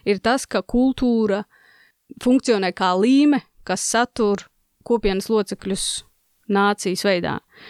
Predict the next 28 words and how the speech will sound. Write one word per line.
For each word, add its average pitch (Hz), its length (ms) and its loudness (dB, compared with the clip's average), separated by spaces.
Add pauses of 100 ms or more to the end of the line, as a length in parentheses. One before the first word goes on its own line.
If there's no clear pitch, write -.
(260)
Jo 196 100 0
citādi, 262 560 0
kas - 220 -4
mums 208 180 -2
ir 196 120 -2
kopīgs, - 540 -2
vai 180 100 0
ne? 202 160 2
Kas - 220 -6
man 190 160 -2
ir 180 80 -6
kopīgs 180 360 -6
ar 254 80 0
Ritu, 320 240 -4
kas - 180 -8
man 180 180 -4
ir 180 80 -10
kopīgs 185 520 -6
ar, 165 180 -6
ā, 175 260 -6 (540)
Annu 240 1400 2
kaut 214 240 -2
kur 202 200 -2
Smiltenē 226 680 0
vai, 185 260 0 (1160)
vai 202 200 2
Jeļenu 196 600 2
Daugavpilī? 220 720 0